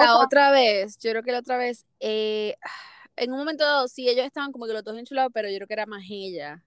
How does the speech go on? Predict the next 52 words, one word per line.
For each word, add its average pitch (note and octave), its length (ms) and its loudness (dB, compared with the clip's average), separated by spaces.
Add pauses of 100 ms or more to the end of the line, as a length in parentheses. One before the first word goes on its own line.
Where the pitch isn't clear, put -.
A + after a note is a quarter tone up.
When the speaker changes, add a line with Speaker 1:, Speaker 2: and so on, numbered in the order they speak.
Speaker 2:
que D#3 300 -10
él. - 100 -18
Speaker 1:
Por F#3+ 200 2
eso, - 320 -6 (100)
exacto, - 320 -16
Speaker 2:
Yes, - 520 -12
Speaker 1:
exacto. - 180 -8
Speaker 2:
I F3+ 60 -2
think D#3+ 280 -12
Speaker 1:
Así - 60 -12
Speaker 2:
so. - 180 -8
Speaker 1:
lo E3 80 -6
Speaker 2:
I F3 80 -2
don't D#3+ 100 -6
Speaker 1:
veo - 100 -8
yo. - 60 -18
Speaker 2:
know. - 100 -20 (540)
Speaker 1:
So, G#3+ 200 2
Speaker 2:
I G3 40 4
don't D#3 100 -2
Speaker 1:
pienso A#3+ 240 2
Speaker 2:
know. - 20 2
Speaker 1:
que C4+ 80 2
esta C#4+ 160 4
vez C4 200 6
va G#3 200 8
a F#3+ 40 4
funcionar. F#3+ 440 -4 (280)
Espero, F3 380 0
Speaker 2:
Yes, - 120 -16
Speaker 1:
bendito. E3 340 -8
Speaker 2:
esperemos E3+ 480 -4
en D#4+ 60 -6
Dios. E4+ 200 6 (460)
Speaker 1:
<laughs> - 440 -20
Speaker 2:
Entonces, A#3+ 880 4
Speaker 1:
Ok. - 400 -20
Speaker 2:
ajá, F#3+ 320 -6
Speaker 1:
Eh, - 320 -20
Speaker 2:
Maquena A#3+ 360 6
Speaker 1:
¿quién B3 160 2
es C4+ 80 0
la C#4+ 100 4
otra D#4 200 2
pareja? D#4+ 580 4 (120)
Speaker 2:
Ajá. A3+ 300 8
Speaker 1:
Mary C#4+ 280 -2
y, C4+ 880 -4
Speaker 2:
Sí, C#4 180 -6
pero A#3 200 2
Speaker 1:
y G#3+ 80 -4
Kenny. A3+ 340 4